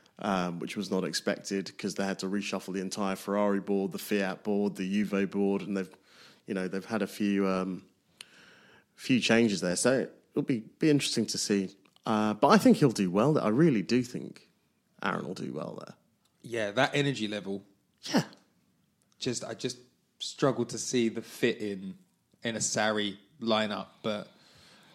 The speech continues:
Speaker 2: but maybe I'm wrong. Maybe I'm wrong. I mean, great, great players find a way, right?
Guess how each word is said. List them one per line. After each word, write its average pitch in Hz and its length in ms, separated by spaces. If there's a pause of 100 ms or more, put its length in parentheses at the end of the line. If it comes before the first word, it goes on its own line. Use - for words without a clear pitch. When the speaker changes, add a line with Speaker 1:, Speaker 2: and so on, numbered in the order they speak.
Speaker 2:
but 135 140
maybe 156 220
I'm 175 100
wrong. 214 280
Maybe 123 240
I'm 131 140
wrong. 104 240
I 117 40
mean, 113 220
great, 120 300
great 127 240
players 117 340
find 117 280
a 113 40
way, 113 180
right? 107 220